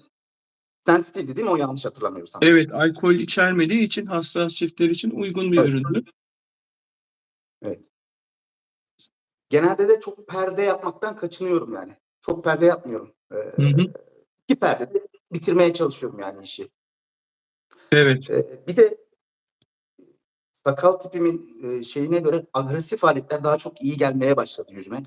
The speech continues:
Speaker 1: E, hassas
Speaker 2: Aynen.
Speaker 1: ciltli olsam da,
Speaker 2: Evet.
Speaker 1: e, daha çok bitiyor. Daha çok sürtünme olmadan bitiyor.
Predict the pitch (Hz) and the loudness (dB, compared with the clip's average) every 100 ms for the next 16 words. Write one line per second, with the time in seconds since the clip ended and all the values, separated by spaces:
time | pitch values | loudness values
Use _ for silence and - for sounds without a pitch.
0 | - _ - 120 113 135 - 139 139 127 | -18 _ -12 -8 -4 -4 2 4 6 6
1 | 117 120 123 - 135 101 120 - _ _ | 4 2 -2 0 0 -2 -8 -12 _ _
2 | _ _ _ _ _ - 143 139 117 - | _ _ _ _ _ 2 6 6 4 -2
3 | - - 95 - - 120 139 139 117 - | -18 -14 -14 -10 0 2 2 -2 -16 -20
4 | - 113 101 104 - - 131 127 143 - | -18 -12 0 0 0 2 2 4 -2 -10
5 | 147 139 139 123 123 143 127 95 135 _ | -12 -12 -8 -4 2 2 0 -8 -10 _
6 | _ 131 135 120 - | _ -20 -10 -8 -8